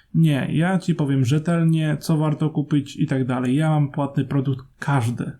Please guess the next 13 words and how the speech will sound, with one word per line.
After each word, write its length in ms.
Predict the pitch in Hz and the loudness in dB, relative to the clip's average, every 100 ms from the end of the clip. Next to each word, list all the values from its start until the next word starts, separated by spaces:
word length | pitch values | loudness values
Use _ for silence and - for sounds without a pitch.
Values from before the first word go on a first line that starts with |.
| _ - | _ -4
Każdy 400 | 180 185 151 147 | 0 0 0 -2
produkt, 460 | 135 135 151 151 | -2 -2 -2 0
więc 220 | 131 135 | 0 -2
każdy 320 | - 165 143 143 | 0 0 0 0
produkt 260 | 147 135 | 0 2
mogę 220 | 135 131 | 2 2
ci 100 | 131 | -2
polecić. 560 | - 135 - - - - - - - - _ | -6 -4 -4 -8 -14 -16 -20 -20 -20 -20 _
A 100 | 175 | 2
nie 80 | 175 | 2
tylko 260 | 160 151 139 | 2 0 0
jednej 220 | 123 120 | 0 -2
firmy. 340 | 113 123 123 | -4 -6 -6